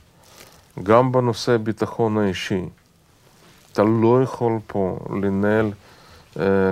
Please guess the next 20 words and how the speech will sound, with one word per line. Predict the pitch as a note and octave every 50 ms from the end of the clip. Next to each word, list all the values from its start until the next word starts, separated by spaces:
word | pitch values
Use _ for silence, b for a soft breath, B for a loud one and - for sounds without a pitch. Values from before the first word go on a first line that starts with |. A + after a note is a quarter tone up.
| F#2 -
כלכלה | - G#2+ F#2+ - - - G#2 G2+ G#2+ G#2+ G#2+ G2+ -
כשיורים | - - - G2+ F#2+ F#2+ F#2 F#2 G2 G2+ F#2+ G#2+ G#2+ G2+ G2
לך | G2 F#2+ - G#2 F#2 F#2+
ברחובות, | F#2+ F#2+ F#2 F#2+ - G#2 F#2+ F#2 F#2 F#2 F#2 E2+ F2 - _ b b b b b b b b b
כשיש | b - - - G2+ G2+ G2 -
פרוטקשן, | - - - G#2 F#2+ - - A2+ G2+ F#2+ - - - - - F2 D#2+ E2+ F2 F2 - B B B B B B B B B
כשיש | - - - G#2 F#2+ F#2+ G#2 G#2+ G#2 -
פה | - - A2+ G#2+ G2+ G2
השתוללות. | F#2 - - - - A2 G#2 G2+ G#2 G2+ G2 G2+ G2 F#2+ F2+ - - - _ _ _ - - B B B B B B B - -
אתה | E2+ - A2+ A2+
חייב, | G#2+ - - A2+ A2 A#2 B2 B2+ - - A2
אתה, | G2 - - G#2 G2 F#2+ F#2+ F#2+ F2+ D#2 B1+ - - - - - - _ - - - - - - - - - - -
לבנות | G#2 G2+ G2 F#2+ E2+ F2 G2+ A2+ A#2+ A#2 - A2+
את | G2+ - -
החברה | G2 - - G#2+ F2+ F2+ G#2 A2 A2+
בצורה | G#2+ G2+ G2+ - - - G2 F#2 F#2+ F#2+ F#2+ F2+ B B B B B B B B
נכונה, | G2+ G2+ F#2 - - - G2+ F#2+ F#2+ F2+ E2+ E2 E2 - F2 F2+
וקודם | E2+ - - A#2+ A2+ A2+ A2 G2+
כל | - - G#2+ G2+ F#2 F2+
יציבות, | F2 F2 E2+ - - F#2 E2+ F2 A2 B2+ B2 A#2+ B2